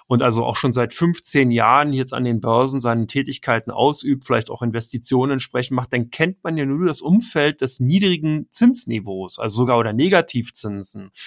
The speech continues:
Das ist aber nicht normal. Und dieses dann neue propagierte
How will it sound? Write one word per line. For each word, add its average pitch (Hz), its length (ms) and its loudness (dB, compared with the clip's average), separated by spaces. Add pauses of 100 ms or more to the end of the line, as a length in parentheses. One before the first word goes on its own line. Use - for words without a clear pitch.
(280)
Das 143 160 2
ist 175 100 -4
aber 151 220 2
nicht 160 200 -4
normal. 143 520 2
Und 117 220 -4
dieses 127 420 0 (640)
dann 156 320 2
neue 160 340 6
propagierte 139 800 0